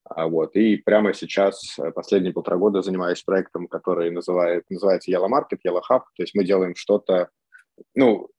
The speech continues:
э, гибридную модель, что-то похожее на Яндекс.Лавку, Самокат и Wildberries одновременно.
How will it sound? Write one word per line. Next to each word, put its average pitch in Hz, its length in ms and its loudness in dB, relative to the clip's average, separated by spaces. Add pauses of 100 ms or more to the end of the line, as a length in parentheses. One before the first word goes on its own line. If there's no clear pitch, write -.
(120)
э, 107 240 -4
гибридную 113 520 2
модель, 123 360 2
что-то 104 300 -6
похожее 101 600 -4
на 92 300 -6
Яндекс.Лавку, 92 800 -4
Самокат 147 680 -2
и 113 260 2 (400)
Wildberries 92 600 0
одновременно. 87 480 -6